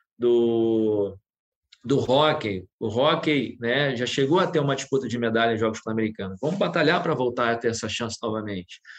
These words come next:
né? Jogos Sul-Americanos também já é difícil, o hóquei é, é extremamente competitivo dentro da Sul-América. Vamos tentar. O rugby, o masculino, é, é, bem aquém do, do, do, do feminino. O feminino já com uma supremacia dentro da,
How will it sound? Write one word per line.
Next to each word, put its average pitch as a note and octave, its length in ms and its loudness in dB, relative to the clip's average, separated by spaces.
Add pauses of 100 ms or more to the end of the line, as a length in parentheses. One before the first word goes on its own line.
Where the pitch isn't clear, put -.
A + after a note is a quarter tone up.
(160)
né? B2 220 2
Jogos D3 240 4
Sul-Americanos D3 920 0
também B2+ 260 0
já E3 140 4
é - 20 4
difícil, D#3+ 540 0
o A#2+ 80 -2
hóquei D#3 220 0
é, - 240 -6
é - 20 -2
extremamente D#3 480 -2
competitivo C#3 480 -4
dentro C3+ 140 -2
da C3 60 -2
Sul-América. A#2 680 -4 (520)
Vamos B2 200 0
tentar. B2+ 560 0 (320)
O D3 60 4
rugby, C3+ 560 4
o G#2+ 80 -4
masculino, D#3 800 2 (440)
é, B2+ 960 2
é, - 100 -6
bem D3 220 4
aquém D3+ 420 2
do, D#3 100 0
do, D3+ 460 2
do, C#3+ 420 2
do C#3 80 0
feminino. D3 580 2
O - 40 -10
feminino C3+ 400 0
já C3+ 320 2
com D#3 100 -6
uma D3+ 120 0
supremacia D3 540 0
dentro C#3+ 280 0
da, C#3+ 300 0